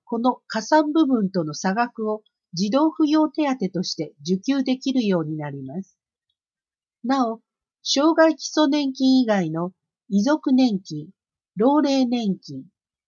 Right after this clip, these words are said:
労災年金、遺毒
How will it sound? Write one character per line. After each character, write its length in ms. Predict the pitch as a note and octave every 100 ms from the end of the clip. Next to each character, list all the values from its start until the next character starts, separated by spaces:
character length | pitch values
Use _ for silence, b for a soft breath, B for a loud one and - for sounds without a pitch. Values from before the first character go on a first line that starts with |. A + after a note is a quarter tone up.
| _ -
労 240 | G#3+ D4+
災 380 | D4+ C#4 C4+ A#3+
年 240 | A#3 F#3+
金、 260 | - C#3 G3 _ _ _ _ _ _ -
遺 140 | A3
毒 220 | A3+ E4